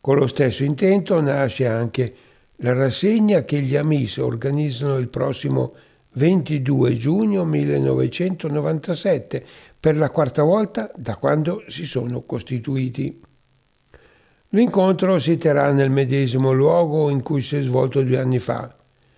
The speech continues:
al Palazzetto dello Sport di Castellanza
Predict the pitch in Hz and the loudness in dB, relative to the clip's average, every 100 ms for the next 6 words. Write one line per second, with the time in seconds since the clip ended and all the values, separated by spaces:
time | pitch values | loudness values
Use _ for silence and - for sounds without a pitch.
0 | _ _ - 120 131 131 123 - 160 135 | _ _ -6 -2 0 2 2 2 0 0
1 | 139 139 165 127 139 139 131 135 127 117 | -2 -2 -2 -2 -2 -2 -2 -6 -4 -6
2 | - 131 123 117 110 101 120 120 | -4 -4 -4 -4 -6 -8 -10 -12